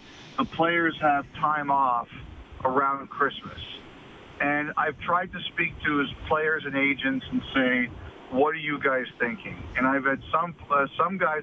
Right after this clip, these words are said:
especially guys who have to cross the border, whether they're Americans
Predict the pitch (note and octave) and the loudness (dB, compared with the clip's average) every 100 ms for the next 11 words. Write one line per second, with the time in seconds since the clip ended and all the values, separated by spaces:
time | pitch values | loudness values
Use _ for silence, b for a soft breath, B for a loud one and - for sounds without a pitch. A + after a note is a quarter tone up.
0 | C#3 - - A3+ A#3+ F3+ F3 E3 D#3+ D#3 | -4 0 0 0 0 2 2 -2 0 0
1 | C#3+ - D3+ C#3+ D3 - C3 C3 C3 G2 | 0 -4 2 2 2 -4 -2 2 4 2
2 | F2 - B B B - D3 D3 C#3+ C#3 | -6 -12 B B B 2 4 4 2 2
3 | C3 D3+ E3+ E3 - D#3+ D#3 | 2 2 2 0 -2 -2 0